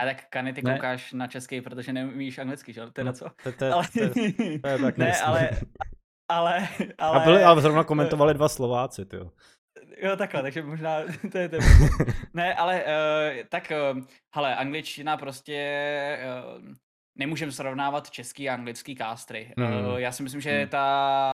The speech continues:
Speaker 1: československá scéna bez toho, aniž bych se chtěl dotknout, eh, jmen, který tady byli třeba dřív, tak prostě dřív se to tady točilo hlavně o jako dvou jménách, eh, teď nás je tady opravdu celá řada.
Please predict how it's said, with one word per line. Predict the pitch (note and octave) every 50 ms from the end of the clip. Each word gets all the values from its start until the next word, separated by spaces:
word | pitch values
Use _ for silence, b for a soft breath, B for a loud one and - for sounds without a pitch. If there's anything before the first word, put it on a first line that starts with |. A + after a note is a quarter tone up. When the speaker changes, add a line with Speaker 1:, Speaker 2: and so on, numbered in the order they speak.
| - C3 C3
Speaker 1:
československá | - D3 C3 - D3 C3+ - C#3+ C3+ B2+ B2+ - C#3+ C3+ C#3 C3+
scéna | - - - - C3+ C3+ C#3 C#3 C3+ C3+ C3 C3 C3
bez | B2+ C#3 C3 C3 -
toho, | C#3 B2+ C3+ C3
aniž | C3 C3+ B2+ B2+
bych | C3+ C3+ B2+
se | - C#3+ B2+
chtěl | B2+ - C3+ C3+
dotknout, | C3+ C3 B2+ - - C3+ C3+ C3+ C3+ C3+ B2+ C3 -
eh, | C3+ C3 C3 C3 C3 C3 B2+ B2+ B2+
jmen, | B2 B2+ B2+ B2+ B2+ C3 C3 C3 C3 B2+ B2+ B2+ C3 B2+
který | - C3+ C3 C3
tady | C3 B2+ B2 B2+
byli | B2+ B2+ C3 C3 B2+
třeba | B2+ - C3 C3+ B2+
dřív, | B2+ A#2+ A#2+ B2+ B2+ - B B B B B B _ -
tak | C3 B2+ -
prostě | - C3 C3 C3 - - C#3+ C#3 C3+ C3+ C3+ C3+ C#3 C3+ C3 C3 B B B _ -
dřív | C3 C#3 C3 C3
se | D3 C3+
to | C#3 C3
tady | - B2+ B2+ B2+
točilo | B2 C3 B2+ - D3 C3+ C3+ C3+ C3+ C3+ C#3 C#3 C3+ C3+ C3 C3
hlavně | C3+ C3 B2 B2+ C3+ C3 -
o | - C3 C3 C3 C3 C3 C3 C3 C3 B2+ A#2+ B2
jako | B2+ B2+ - C#3
dvou | C3 B2+ C3 C3 B2+
jménách, | C3 B2+ B2+ C3 C3 C3 C3 C3 C3 C3 C3 - -
eh, | C3+ B2+ B2+ B2+ B2+ B2+ C3 C3
teď | C3 C3+ B2+ B2+ C3
nás | C#3 C3 B2 D3+ -
je | C#3
tady | B2+ C3 B2+ B2+
opravdu | B2 B2+ B2+ B2+ C3 C3
celá | - - B2+ B2+ C3+ C#3
řada. | B2+ C3+ A#2+ A#2+ A2 A2